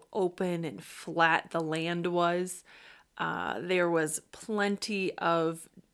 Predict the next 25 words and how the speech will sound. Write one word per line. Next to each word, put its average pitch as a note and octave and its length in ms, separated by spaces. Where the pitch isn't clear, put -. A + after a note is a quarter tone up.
wide F3+ 460
open F3+ 400
space F3 480
with D#3+ 180
mountains F3+ 760
off F3 260
in E3+ 60
the D#3+ 80
far F3+ 400
distance, F3+ 1000
and D3+ 380
you'd D#3 180
see F3 300
a F3+ 80
random F3 460
temple F3 680
popped - 360
up E3+ 180
here F3+ 560
or D#3+ 80
there, F3 680
and D#3+ 520
there F3 240
was E3 480
cattle F3+ 720